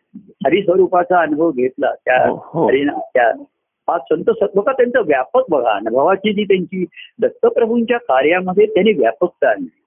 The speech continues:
Speaker 2: बरोबर आहे, हो.
Speaker 1: आणि त्यांनी काय केलं की
Speaker 2: हम्म.
Speaker 1: गुरु शिष्य हे नाहीये म्हटल्यानंतर
Speaker 2: हम्म.
Speaker 1: त्यांनी सर्वांमध्ये
Speaker 2: हम्म.
Speaker 1: विठोबाला आणला,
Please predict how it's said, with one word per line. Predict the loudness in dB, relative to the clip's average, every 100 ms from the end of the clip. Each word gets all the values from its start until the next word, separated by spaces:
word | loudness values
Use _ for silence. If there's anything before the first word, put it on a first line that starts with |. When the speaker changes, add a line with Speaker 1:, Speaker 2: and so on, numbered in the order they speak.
| -2
Speaker 2:
बरोबर | 0 2 0
आहे, | -2
हो. | -2 -4 -6 _ _
Speaker 1:
आणि | 0 0 0 -2 -2 -4
त्यांनी | -2 -2 -2
काय | 0 -2
केलं | 0 -4 -2
की | -8 -8 -6
Speaker 2:
हम्म. | -2
Speaker 1:
गुरु | 0
शिष्य | 2 0 0 2
हे | 2
नाहीये | 4 4 4
म्हटल्यानंतर | 2 2 0 0 -4 -2
Speaker 2:
हम्म. | -2 -2 -2 -2 -4 -12 _ -2
Speaker 1:
त्यांनी | -2 0 -4
सर्वांमध्ये | -2 2 2 2 2 2 2 -2
Speaker 2:
हम्म. | -6 _ _ 0
Speaker 1:
विठोबाला | 0 2 0 2 2
आणला, | 2 0 -4